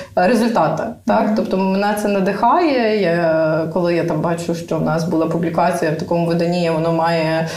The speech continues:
Speaker 1: е, обсяг понад мільйон, це, звичайно, що дуже надихаюче. Але точно от, е, все, що математика,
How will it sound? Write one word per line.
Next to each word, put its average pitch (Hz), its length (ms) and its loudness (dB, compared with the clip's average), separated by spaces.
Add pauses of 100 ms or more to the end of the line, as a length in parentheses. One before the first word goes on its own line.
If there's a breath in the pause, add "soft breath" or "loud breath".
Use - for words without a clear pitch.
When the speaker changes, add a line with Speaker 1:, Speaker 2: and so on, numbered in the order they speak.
(240 loud breath)
Speaker 1:
е, 160 240 2 (380)
обсяг 175 480 0
понад 180 300 0
мільйон, 190 460 2
це, 202 100 0
звичайно, 180 400 0
що 185 140 -4
дуже 170 220 0
надихаюче. - 800 -2
Але 247 260 0 (100)
точно 185 360 -2
от, - 240 -6
е, 160 40 -2 (640)
все, 233 280 -4
що 185 160 -2
математика, 226 1000 0